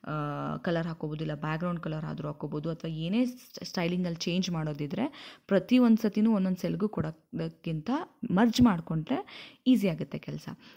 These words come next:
So ಹಾಗಾಗಿ ಇವಾಗ ನಾನು undo ಮಾಡ್ತೀನಿ ಕಂಟ್ರೋಲ್ ಝೆಡ್. ಇದನ್ನ ನಾನು ಮೂರನ್ನು ಸೆಲೆಕ್ಟ್ ಮಾಡ್ಕೊಂಡೆ, ನೀವು ಲೆಫ್ಟ್ ಕ್ಲಿಕ್ ಇಟ್ಕೊಂಡು ಸೆಲೆಕ್ಟ್ ಮಾಡ್ಕೊಂಡೆ, ಮರ್ಜ್ ಮಾಡ್ಕೊಂಡೆ. So ಇದಕ್ಕೆ ಒಂದೇ ಸೆಲ್ ಅಂತ ಕನ್ಸಿಡರ್ ಆಯ್ತು. ನಾನು ಇದಕ್ಕೆ ನನ್ಗೆ ಯಾವುದು ಕಲರ್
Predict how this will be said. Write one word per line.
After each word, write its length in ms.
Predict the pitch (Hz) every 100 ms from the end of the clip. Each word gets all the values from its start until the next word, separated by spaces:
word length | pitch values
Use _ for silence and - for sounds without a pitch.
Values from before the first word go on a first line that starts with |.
| -
So 120 | - 214
ಹಾಗಾಗಿ 260 | 180 180
ಇವಾಗ 200 | 190 170
ನಾನು 300 | 170 165 160
undo 180 | 175 202
ಮಾಡ್ತೀನಿ 340 | 165 156 151
ಕಂಟ್ರೋಲ್ 400 | 151 156 - 160
ಝೆಡ್. 460 | 151 147 139 208 - - - - _ _ _ _ _ _ _ _ -
ಇದನ್ನ 180 | 196 202
ನಾನು 180 | 180 175
ಮೂರನ್ನು 360 | 175 185 196 196
ಸೆಲೆಕ್ಟ್ 360 | - 185 -
ಮಾಡ್ಕೊಂಡೆ, 360 | 202 185 196 240
ನೀವು 180 | 220 175
ಲೆಫ್ಟ್ 260 | 202 -
ಕ್ಲಿಕ್ 240 | 233 226 226
ಇಟ್ಕೊಂಡು 440 | - 214 214 392
ಸೆಲೆಕ್ಟ್ 340 | - 180 185 202
ಮಾಡ್ಕೊಂಡೆ, 560 | 190 185 185 311 - - - _ 190
ಮರ್ಜ್ 260 | 185 165
ಮಾಡ್ಕೊಂಡೆ. 440 | 196 180 175 165 262
So 300 | 392 277 -
ಇದಕ್ಕೆ 300 | 262 254 240
ಒಂದೇ 160 | 214 226
ಸೆಲ್ 240 | 226 202
ಅಂತ 200 | 180 175
ಕನ್ಸಿಡರ್ 420 | 180 170 165 160
ಆಯ್ತು. 360 | 151 147 359 - - - _ 294
ನಾನು 120 | 269
ಇದಕ್ಕೆ 320 | 247 247 330
ನನ್ಗೆ 280 | 294 220 196
ಯಾವುದು 680 | 180 185 180 180 165 - -
ಕಲರ್ 260 | 175 170